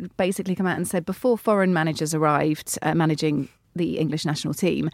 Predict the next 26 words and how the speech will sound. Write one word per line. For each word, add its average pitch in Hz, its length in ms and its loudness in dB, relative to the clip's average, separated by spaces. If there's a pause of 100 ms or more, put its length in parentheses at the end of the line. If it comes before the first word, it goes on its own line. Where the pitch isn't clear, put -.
(280)
no 226 100 2
one 247 180 4
really 214 160 2
spoke 202 300 0
about 151 220 -2
a - 20 -2
winter 143 240 -2
break. 143 460 -4
And 175 180 2
since - 320 0
the 180 180 4
arrival 170 380 4
of 151 80 0
foreign 147 300 0
managers, 147 480 -2 (260)
they've 170 160 2
all 185 140 4
had 170 180 -2
this 165 180 0
bit 170 160 -2
of 165 80 0
a 160 60 -4
bee 170 240 0
in 156 140 4
their 147 140 0
bonnet 160 360 0